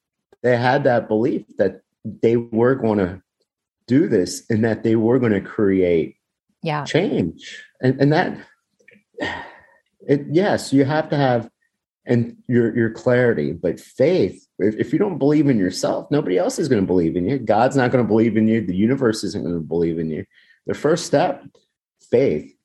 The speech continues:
Speaker 1: undenied, undying faith, and absolute certainty that you will write a book, that you will do a podcast, that you will have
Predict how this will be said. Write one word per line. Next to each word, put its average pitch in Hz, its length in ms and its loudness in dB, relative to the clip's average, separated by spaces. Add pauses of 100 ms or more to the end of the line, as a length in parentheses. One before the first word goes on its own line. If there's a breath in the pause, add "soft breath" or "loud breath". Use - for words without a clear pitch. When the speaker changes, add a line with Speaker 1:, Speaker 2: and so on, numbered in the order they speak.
(260)
Speaker 1:
undenied, 135 920 0
undying 139 800 0 (100)
faith, 101 380 0 (840)
and 110 260 0
absolute 135 600 0
certainty 92 800 -4 (460)
that 95 200 0
you 117 160 2
will 117 320 2
write 92 220 0
a 80 60 -6
book, - 360 -10 (180)
that 98 160 2
you 117 220 0
will 127 320 2
do 104 400 -6 (220)
a - 80 -4
podcast, 73 800 -8 (400)
that 110 160 2
you 120 180 0
will 139 360 2
have 92 480 -4